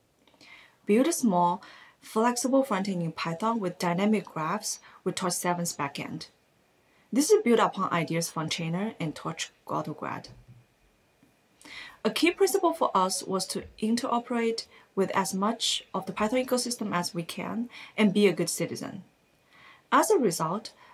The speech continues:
PyTorch played well with NumPy and other Python staples. We welcomed everyone to contribute, co-develop, and collaborate however they best could.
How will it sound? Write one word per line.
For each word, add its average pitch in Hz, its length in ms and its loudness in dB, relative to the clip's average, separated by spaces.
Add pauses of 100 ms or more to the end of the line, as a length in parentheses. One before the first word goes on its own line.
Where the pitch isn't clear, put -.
(460)
PyTorch - 420 0
played 196 220 0
well 170 240 2
with 170 160 -2
NumPy 190 560 -4
and 175 180 -6
other 175 200 -2
Python 170 360 -6
staples. - 680 -8 (1040)
We 175 80 0
welcomed 196 420 2
everyone 220 480 2
to 190 160 -6
contribute, 214 680 -4 (220)
co-develop, 185 680 -2 (160)
and 170 180 -4
collaborate 170 540 -4
however 170 360 -6
they 170 120 -12
best - 280 -10
could. - 260 -18